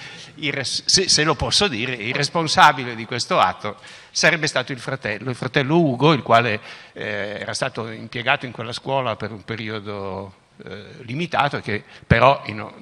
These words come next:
nel momento del, dell'omicidio sarebbe tornato a Piazza Armerina, perché, eh, eh, la famiglia di Sottosanti era una famiglia originaria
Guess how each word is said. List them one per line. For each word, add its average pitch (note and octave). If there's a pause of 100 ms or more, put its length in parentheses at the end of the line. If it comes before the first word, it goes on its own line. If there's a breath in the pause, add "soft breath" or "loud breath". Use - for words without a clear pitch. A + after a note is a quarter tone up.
(160)
nel G#2+
momento A#2+
del, A2
dell'omicidio A2 (240 loud breath)
sarebbe A#2
tornato A#2+
a G#2
Piazza A#2
Armerina, A2
perché, F#2+
eh, G#2 (560 loud breath)
eh, G#2
la G#2+
famiglia B2+
di G#2
Sottosanti A#2
era G2+
una G2+
famiglia G#2+
originaria G2